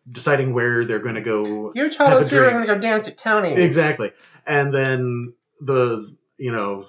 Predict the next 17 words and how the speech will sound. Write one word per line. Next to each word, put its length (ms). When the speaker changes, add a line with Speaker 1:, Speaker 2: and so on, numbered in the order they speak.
Speaker 1:
the, 180
the 100
girls 220
wanna 160
go 120
to 80
the 120
expensive 420
place, 360
the 100
boys 480
wanna 220
go 120
to 100
the 100
cheap 260
place. 300